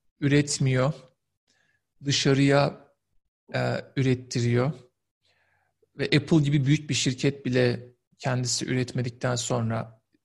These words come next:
nasıl hani bunu tavsiye edebiliriz denebilir. Ee,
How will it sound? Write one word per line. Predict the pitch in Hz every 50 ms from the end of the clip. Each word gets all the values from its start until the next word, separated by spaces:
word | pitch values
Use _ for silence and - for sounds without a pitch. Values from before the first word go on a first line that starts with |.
| _ -
nasıl | 151 147 - 156 135 117
hani | 113 127 123 120 117 117 117 117 - - - _ _ _ _ _ _ _ _ _ _ _ _ _ _ -
bunu | 143 139 127
tavsiye | - - 127 123 117 - 127 123
edebiliriz | 120 123 120 135 143 139 120 120 117 - - - - - _ _ _ _ _ _ _ _ _ _ -
denebilir. | 135 127 127 127 123 131 151 175 180 - - - _ _ _ _ _ _ _ _ _ _ _ _ _ _ _ _ _ _ _ -
Ee, | 135 131 131 131 127